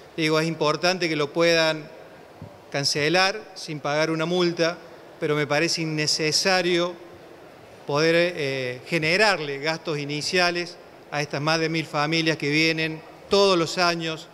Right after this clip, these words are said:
a nuestra región en busca de una capacitación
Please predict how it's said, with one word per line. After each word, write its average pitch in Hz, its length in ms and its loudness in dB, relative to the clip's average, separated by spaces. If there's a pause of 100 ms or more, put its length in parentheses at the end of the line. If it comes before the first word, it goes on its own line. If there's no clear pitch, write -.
(220)
a 151 100 -6
nuestra 139 220 -6
región 160 580 -2 (640)
en 151 120 -2
busca 165 280 2
de 156 60 0
una 147 160 -2
capacitación 143 1080 0